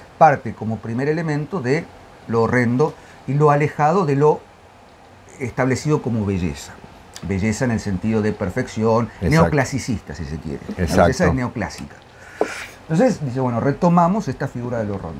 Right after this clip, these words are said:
Speaker 1: de lo horrendo. Y a partir de eso nacen las figuras, por ejemplo, de la femme fatale,
Speaker 2: Ujú.
Speaker 1: como bien dijiste,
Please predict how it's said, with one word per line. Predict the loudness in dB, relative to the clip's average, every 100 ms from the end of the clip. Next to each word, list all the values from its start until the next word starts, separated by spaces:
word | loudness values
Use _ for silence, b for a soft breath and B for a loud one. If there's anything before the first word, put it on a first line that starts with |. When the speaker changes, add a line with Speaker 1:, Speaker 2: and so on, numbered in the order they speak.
| -8
Speaker 1:
de | -6
lo | -6
horrendo. | -6 -10 -10 -14 B B B B B 0
Y | 2
a | 4
partir | 2 2 0
de |
eso | 0 2
nacen | 0 0 -2
las | -2
figuras, | -2 -4 0 0 0 -10 -20 -18 -18 -10
por | -6
ejemplo, | -2 0 2 4 4 0 -8
de | -4
la | -4 -2
femme | 0 0
fatale, | 0 0 2 0 -4 -6
Speaker 2:
Ujú. | -2 2
Speaker 1:
como | 2
bien | 0
dijiste, | -4 -6 -10 -8 -12